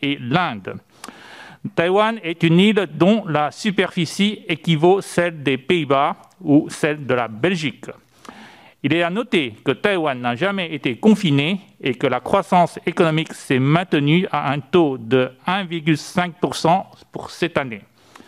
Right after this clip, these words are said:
Taïwan est également séparé de la Chine par un détroit large de cent cinquante kilomètres et les échanges de, de part et d'autre sont denses. Quarante pour cent des échanges commerciaux de Taïwan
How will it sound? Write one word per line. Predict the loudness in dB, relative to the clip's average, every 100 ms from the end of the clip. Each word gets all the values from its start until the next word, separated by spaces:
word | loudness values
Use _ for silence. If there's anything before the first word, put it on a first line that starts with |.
| -20 -20 -20 -20 -20 _
Taïwan | -2 2 0 0 -4
est | -2
également | -2 -2 -2 -2 -2 -4
séparé | -4 -2 -2 -2
de | -2
la | -2
Chine | -4 -4 -2 -2
par | -2 -4
un | -2
détroit | -2 -2 0 0
large | 0 0 -2 -6
de | -6 -2 -4
cent | 0 0
cinquante | 2 -2 -2 -4
kilomètres | -2 -2 0 -2 -2 -4 -4 _ -6
et | -2
les | 0 -2
échanges | -2 0 0 0 -2
de, | -2 -2 -4 -8 -20 -20 -20 -20 -4
de | 0
part | 0 0 0 0 -4
et | -2
d'autre | -2 0 0
sont | 0 0
denses. | 2 2 0 -4 -8 -8 -10 -18 _ _ -4
Quarante | -2 0 -2 -2
pour | -2
cent | 2 4 2 0 -4
des | -2 0
échanges | 0 -2 -2 -4 0
commerciaux | 0 0 0 0
de | 0
Taïwan | -2 -2 -2 -2